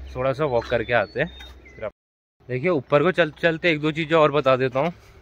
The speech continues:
जैसे यूजी के लिए तो हम, मैंने जो है आप लोगों को अपडेट बताना शुरू कर दिया था, और पीजी के जो है अभी admission शुरू नहीं हुआ है, तो पीजी के जैसे admission शुरू होते हैं वैसे मैं वो भी आप look को update बता दूंगा। पीजी के जो admission शुरू होंगे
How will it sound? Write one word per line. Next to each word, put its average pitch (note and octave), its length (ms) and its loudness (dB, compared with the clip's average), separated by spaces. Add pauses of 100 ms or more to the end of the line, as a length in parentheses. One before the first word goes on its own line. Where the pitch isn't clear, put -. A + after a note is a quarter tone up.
(1300)
जैसे C#3 220 2
यूजी D3+ 460 2
के G#3 100 6
लिए G#3 120 8
तो G3+ 120 4
हम, G3 80 4
मैंने F#3 380 4
जो F3+ 140 2
है F3+ 60 4
आप F3 180 4
लोगों E3 160 0
को F3 100 2
अपडेट D3 320 2
बताना D3+ 300 2
शुरू C#3+ 240 -6
कर A2+ 160 0
दिया G#2+ 120 -4
था, A2+ 120 -4 (160)
और C3 120 -6 (140)
पीजी D#3+ 360 0
के G3 140 6
जो F3+ 160 4
है F#3 120 8
अभी F#3+ 220 2 (440)
admission D3 420 0
शुरू C#3 280 0
नहीं D3+ 160 0
हुआ G#2+ 120 -2
है, C3+ 100 -4 (380)
तो C#3+ 60 -10
पीजी D3 320 -4
के E3+ 80 -2
जैसे E3+ 360 -2
admission C#3+ 440 -4
शुरू D3 200 -6
होते C#3 240 -4
हैं F#3 120 -4 (180)
वैसे A#2+ 220 -10
मैं C3+ 120 -8
वो B2 220 -6
भी B2+ 100 -2
आप B2 240 -2
look A#2 180 -8
को B2 100 -6
update A2 260 -8
बता G#2+ 180 -8
दूंगा। A#2 180 -8 (420)
पीजी D3 240 -4
के F#3 120 -2
जो F#3 80 -2
admission D3+ 340 -4
शुरू D3 180 -6
होंगे C#3+ 240 -4